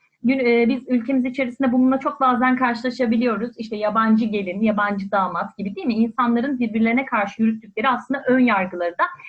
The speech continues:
kırabiliyor diyoruz turizm sayesinde. Ve bu devletler arasındaki işbirliğine bile yansıyabiliyor arkadaşlar. Ee, insanlar arasında farklı birçok ilişki ol-, oluşmuş oluyor. Ve ortak miras. Çocuklar,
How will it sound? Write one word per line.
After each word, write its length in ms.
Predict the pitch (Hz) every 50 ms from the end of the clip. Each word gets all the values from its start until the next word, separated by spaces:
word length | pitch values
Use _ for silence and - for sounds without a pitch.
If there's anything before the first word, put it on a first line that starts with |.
| - - - -
kırabiliyor 540 | 294 277 269 220 247 226 254 240 226 202
diyoruz 240 | 190 175 170 165 165 _ _
turizm 300 | 202 190 175 170 170 170 - _
sayesinde. 520 | 175 165 160 262 262 - _ 202 220 302 370 - - - - - _
Ve 160 | 262 330 277 262
bu 200 | 370 370 370 - 226
devletler 420 | 226 233 233 262 254 254 403 440
arasındaki 520 | 440 330 285 262 254 - 269 294 330 349 -
işbirliğine 640 | 339 330 330 - - 311 294 269 269 269 277 262
bile 220 | 220 214 240 339 392 - - _ _
yansıyabiliyor 800 | 240 269 269 277 269 254 - 254 302 349 330 269 254 302 320 285
arkadaşlar. 580 | 240 208 208 - - 165 165 165 - - 311 381 415 - - _ _ _ _ _ _ _
Ee, 480 | 202 202 196 196 196 196 190 190 190 190 190 247
insanlar 480 | 277 285 262 - 262 240 220 220 233
arasında 600 | 254 254 233 214 214 - - 196 196 254 311 320 - _
farklı 320 | 254 226 226 - 254 269
birçok 360 | 277 254 220 - 269 269 - - _ _ _ _
ilişki 560 | 240 226 226 220 220 - - - 311 320 320 - _ _ _ _ _ _ _ -
ol-, 260 | 233 226 220 220 - _ _ _ _ _
oluşmuş 600 | - 226 220 220 208 196 - - 302 339 - -
oluyor. 460 | - 254 269 254 247 202 170 - - - - - - - -
Ve 60 | 349 381 - -
ortak 480 | 285 285 311 - - - 415 427 427
miras. 560 | 330 294 269 254 226 208 180 - - - - _ _ _ _ _
Çocuklar, 360 | - 311 320 - - 370